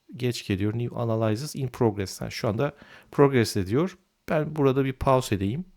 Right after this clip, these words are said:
Evet, yaklaşık bir yirmi saniye falan bekledik ve şu anda sonuçlarımız bunlar. Bu şimdi ilk tarama. İlk tarama olduğu için artık, e,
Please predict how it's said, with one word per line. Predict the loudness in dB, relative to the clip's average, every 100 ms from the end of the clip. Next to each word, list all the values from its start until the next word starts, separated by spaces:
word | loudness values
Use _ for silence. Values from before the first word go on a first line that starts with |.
| _ _ _ _ _ _ _ -20 -20 -20 -20 -20 _ -4
Evet, | 0 0 -2 -6
yaklaşık | -4 -2 -2 -2 -4
bir | -6 -4 -6
yirmi | -4 -4 -4
saniye | -4 -2 -2 -2 -4
falan | -4 -2 0 2
bekledik | 0 0 -2 -2 -4 -4 0
ve | 0 0 _ _
şu | -12 -6 0
anda | 0 0
sonuçlarımız | 0 0 0 0 0 0
bunlar. | 0 0 0
Bu | -2
şimdi | -2 -2
ilk | -2 -2 -4 2
tarama. | 4 4 2 -4 _ _ _ _ -20 -20 -20 -20 _
İlk | -12 -2
tarama | 4 6 6
olduğu | 6 4 2
için | -2 -4
artık, | -2 -2 0 -4 -6 _ -6 -2
e, | -2